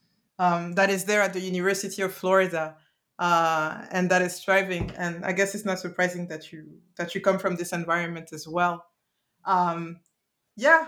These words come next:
I'm sure your students are very lucky. I, you know, I remember you and I met a while ago. Um,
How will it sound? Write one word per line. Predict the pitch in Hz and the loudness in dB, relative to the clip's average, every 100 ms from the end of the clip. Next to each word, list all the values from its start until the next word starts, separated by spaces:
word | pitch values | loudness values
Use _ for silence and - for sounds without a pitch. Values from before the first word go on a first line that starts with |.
| - | 0
I'm | 262 | 0
sure | 269 370 | 2 2
your | 320 | 0
students | 320 320 302 | 0 0 0
are | 269 | 0
very | 240 247 | 2 2
lucky. | 220 233 233 175 175 - - | 2 -2 -4 -8 -10 -14 0
I, | 196 190 190 185 190 - _ _ _ _ _ 214 | 4 4 2 -2 -8 -14 _ _ _ _ _ -4
you | 247 | -2
know, | 285 | 2
I | 262 | 2
remember | 240 254 285 277 262 233 220 | 2 0 -2 2 2 2 0
you | 294 | 4
and | 311 285 | 4 4
I | 277 | 0
met | 254 240 | -2 0
a | |
while | 185 220 226 | 4 4 4
ago. | 180 175 208 - _ - | 0 -4 -6 -12 _ 2
Um, | 196 180 180 190 | 4 4 -2 -12